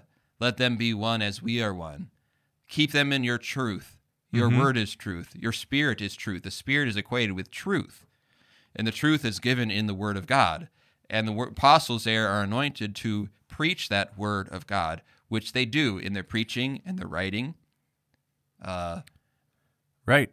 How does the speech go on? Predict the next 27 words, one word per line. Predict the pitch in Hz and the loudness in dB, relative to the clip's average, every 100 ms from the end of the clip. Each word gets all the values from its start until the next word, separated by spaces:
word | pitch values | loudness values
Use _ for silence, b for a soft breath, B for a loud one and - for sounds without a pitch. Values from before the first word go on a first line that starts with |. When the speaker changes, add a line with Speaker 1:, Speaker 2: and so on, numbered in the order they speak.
| - | -2
Speaker 2:
writing | 110 120 123 | 4 6 8
the | 113 | 4
scriptures | - - 120 - 101 | 4 2 0 2 2
after | 95 98 - | 4 2 2
this, | 98 120 - | 0 0 -2
the | - | -2
Speaker 1:
as | 123 | 6
Speaker 2:
gospel. | 107 127 123 | 8 8 6
Speaker 1:
Jesus | 92 123 123 - | 4 2 2 2
said | 120 113 | 2 4
Speaker 2:
Mm-hmm. | 107 110 | 4 2
Speaker 1:
that | 110 | 2
he | 104 113 | 0 0
would, | 110 104 | 0 -2
the | |
Holy | 104 113 107 | -2 -2 -4
Spirit | - 113 110 110 | -2 -2 0 -2
would | 101 | -6
bring | - 113 113 | -4 -2 0
into | 107 110 | 0 -2
remembrance | 101 104 104 98 98 - | -2 -2 -2 -2 -4 -4
all | 95 | -4
that | 98 85 | -4 -6
he | 98 92 - _ _ _ _ _ _ _ _ | -8 -8 -12 _ _ _ _ _ _ _ _
had | - 98 | -10 -6
done. | 104 104 80 | -2 -2 -4
So, | - - 92 | -8 -6 -6